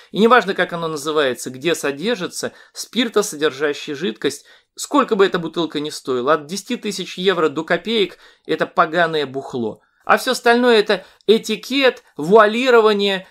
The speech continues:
жонглирование и попытка оправдать, дешёвыми попытками оправдать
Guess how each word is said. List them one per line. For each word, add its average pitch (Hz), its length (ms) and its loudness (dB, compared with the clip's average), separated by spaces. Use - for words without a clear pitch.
жонглирование 202 840 2
и 185 40 -8
попытка 190 480 0
оправдать, 175 600 0
дешёвыми 180 580 0
попытками 156 540 -4
оправдать 147 520 -2